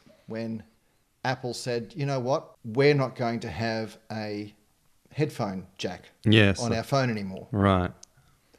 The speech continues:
Speaker 1: And what happened? They did it anyway, right?
Speaker 2: Mm.
Speaker 1: People whinged, but they did it anyway, and people got over it.
Speaker 2: Yeah.
Speaker 1: And now everything's Bluetooth. The reason I'm sharing these stories is that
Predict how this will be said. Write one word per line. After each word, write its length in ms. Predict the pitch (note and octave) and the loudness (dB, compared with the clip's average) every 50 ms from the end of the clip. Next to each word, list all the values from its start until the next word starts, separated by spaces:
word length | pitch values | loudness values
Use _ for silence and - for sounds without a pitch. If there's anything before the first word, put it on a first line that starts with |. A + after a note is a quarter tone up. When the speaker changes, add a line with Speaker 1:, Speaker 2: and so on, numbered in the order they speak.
| _ _ _ _ _ - A2 | _ _ _ _ _ -10 -8
Speaker 1:
And 100 | A#2 A#2+ | -6 -4
what 120 | B2+ B2 | -2 -2
happened? 360 | - A2+ A#2 - - F2+ F2 - _ _ _ _ _ _ _ _ _ _ _ _ _ _ _ _ _ _ _ _ _ _ _ _ _ _ _ _ _ _ _ _ - | -2 -4 -6 -6 -10 -16 -18 -20 _ _ _ _ _ _ _ _ _ _ _ _ _ _ _ _ _ _ _ _ _ _ _ _ _ _ _ _ _ _ _ _ -10
They 80 | A#2+ | -6
did 200 | E3+ D#3+ - C#3 C3+ | -2 0 2 4 4
it 20 | |
anyway, 240 | C#3 C3 A#2+ G#2+ F#2 | 4 2 2 0 0
right? 180 | G#2+ B2+ C#3 - | -2 -2 -2 2
Speaker 2:
Mm. 420 | C3 B2 B2 B2+ A#2+ A2 G2 E2+ D#2 - _ _ _ _ _ _ _ _ | 6 10 10 12 12 10 8 6 2 -4 _ _ _ _ _ _ _ _
Speaker 1:
People 220 | - D3 D#3 C3+ B2+ | 2 4 4 4 4
whinged, 440 | C#3 D#3 D#3+ D#3+ C3+ - - C3 B2 | 4 4 4 4 0 -2 -6 -6 -2
but 80 | C3 A#2+ | -2 0
they 100 | C3 B2+ | 0 2
did 160 | A#2+ C#3 B2+ | 0 2 2
it 40 | A#2+ | 2
anyway, 300 | A#2 A#2+ A#2 A#2 A2 A2 | 0 0 -2 -2 -4 -4
and 80 | A2 | -4
people 220 | - A#2 A2+ A#2 G#2+ | -4 -4 -4 -4 -4
got 140 | - F#2 | -6 -8
over 200 | F#2 - - - | -8 -10 -10 -12
it. 80 | - - _ _ - A2 G2 | -16 -18 _ _ -4 0 2
Speaker 2:
Yeah. 200 | G2+ F#2 E2 - - - _ _ _ - | 2 2 2 0 -6 -14 _ _ _ -10
Speaker 1:
And 100 | G2+ G#2+ | -8 -6
now 40 | G#2+ | -4
everything's 320 | G#2+ A2 A2 G2 G2+ G2+ F#2+ | -4 -4 -4 -6 -8 -10 -10
Bluetooth. 460 | - F#2 G2 G2+ - F#2 C#2+ - - _ _ _ _ _ _ _ - - - - - - - - - _ _ _ _ _ _ _ _ _ _ _ _ _ _ _ _ - | -8 -10 -10 -8 -8 -10 -10 -12 -14 _ _ _ _ _ _ _ -20 -20 -18 -18 -18 -20 -20 -20 -20 _ _ _ _ _ _ _ _ _ _ _ _ _ _ _ _ -8
The 80 | C3 C3+ | -2 4
reason 260 | E3 F#3+ F#3 E3+ F3+ | 6 8 8 8 6
I'm 100 | D#3+ D3+ | 4 2
sharing 340 | - - D#3+ C#3+ C3+ C3+ C3 | 4 6 6 6 6 4 2
these 180 | C3 C3 - | -2 -4 -4
stories 460 | - - B2+ A#2 G2+ F2 E2+ - - - - _ _ _ _ _ _ _ _ _ _ - - | -2 0 0 0 0 -2 -6 -12 -14 -18 -20 _ _ _ _ _ _ _ _ _ _ -8 -6
is 220 | C3+ C3+ B2+ G#2 A#2 | -4 -4 -4 -2 0
that 340 | C3+ C3 B2+ A#2 - - | 2 2 2 2 0 -6